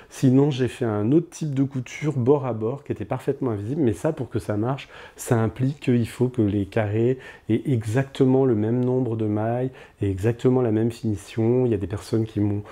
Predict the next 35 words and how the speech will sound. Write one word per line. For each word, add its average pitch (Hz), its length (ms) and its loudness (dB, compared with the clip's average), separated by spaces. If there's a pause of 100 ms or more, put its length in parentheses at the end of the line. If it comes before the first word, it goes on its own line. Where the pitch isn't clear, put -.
(240)
qui - 160 2
m'ont 101 100 6
fait 104 140 2
des 101 80 4
bordures 101 360 0
parfaitement 110 600 -4
nettes, 113 280 -2
d'autres 110 260 -4
c'était 104 200 -6
un 101 120 -4
peu 123 120 -4
moins 117 220 2
net, 120 180 0
donc 113 160 -4
c'était - 140 -10
pas 131 120 0
toujours 123 280 -6
possible 117 520 -2
de 101 280 0 (400)
les 104 160 4
assembler, 113 500 0
euh, 107 200 0
correctement. 107 600 -2
Donc 117 180 2
voilà, 107 200 0 (460)
c'est - 180 2
pour 175 160 -8
cette 143 180 0
raison 127 400 -2
qu'il 139 400 0
a 101 60 -4
fallu 110 260 -2
faire 143 320 -4
une 131 500 0
doublure. 117 540 0